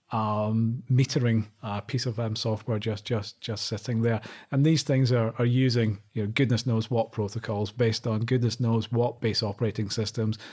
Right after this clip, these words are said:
at which patch level, who knows? So I think the real challenge for, um, I O T in general is the ability to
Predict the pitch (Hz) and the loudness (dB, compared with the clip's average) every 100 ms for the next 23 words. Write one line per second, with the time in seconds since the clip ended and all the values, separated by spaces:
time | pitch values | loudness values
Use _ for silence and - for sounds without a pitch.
0 | - - - 120 127 123 - - - - | -18 -10 -4 2 2 0 -4 -4 -4 -4
1 | 107 101 107 104 139 - - 123 113 98 | -2 0 -2 -2 -6 -10 0 2 4 0
2 | 95 - - - - 127 120 117 151 143 | -4 -10 -18 -16 -4 0 2 2 2 2
3 | 135 147 139 123 123 117 110 - 120 117 | 2 2 2 2 4 2 0 0 2 2
4 | 110 - - - - 107 110 113 120 117 | 0 -6 -16 -12 -6 -4 -2 0 0 0
5 | 120 110 123 127 131 120 104 104 117 113 | 0 0 2 2 4 2 0 0 0 2
6 | 120 117 117 - - 127 117 113 | 2 2 0 -2 -4 0 2 0